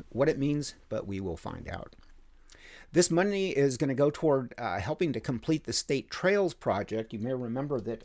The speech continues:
episode fourteen, way back at the beginning of the year, we interviewed Smith Rayner, who heads up the Trails,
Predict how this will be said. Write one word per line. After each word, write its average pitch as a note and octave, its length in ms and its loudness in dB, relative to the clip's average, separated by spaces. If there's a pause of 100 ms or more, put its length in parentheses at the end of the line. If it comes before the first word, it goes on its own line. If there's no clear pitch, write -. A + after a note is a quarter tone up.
(160)
episode A#2 560 -6
fourteen, G3 840 -8
way D3+ 140 -2
back B2+ 220 0
at A2+ 80 -16
the - 60 -20
beginning B2 340 -4
of A2+ 80 -6
the A2 80 -4
year, B2 300 -6 (440)
we D3 160 -4
interviewed B2+ 720 -6 (100)
Smith D#3+ 460 -8
Rayner, B2 560 -2
who A2 200 -2
heads A2+ 280 -4
up - 220 -6
the F2+ 360 -8
Trails, F#2 520 -8